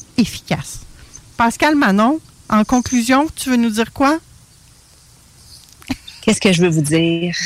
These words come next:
Speaker 1: Ouais.
Speaker 2: D'arrêter de se taper sur la tête,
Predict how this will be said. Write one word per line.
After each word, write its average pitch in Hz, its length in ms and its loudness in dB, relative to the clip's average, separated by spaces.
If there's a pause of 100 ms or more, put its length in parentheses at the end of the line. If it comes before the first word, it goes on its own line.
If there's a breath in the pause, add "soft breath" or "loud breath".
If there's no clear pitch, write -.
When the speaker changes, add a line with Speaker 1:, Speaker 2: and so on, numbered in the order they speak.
Speaker 1:
Ouais. - 280 -14 (220)
Speaker 2:
D'arrêter 226 400 0
de - 40 -6
se - 100 -4
taper 220 400 -2
sur 214 160 -6
la 175 220 0
tête, 190 680 -8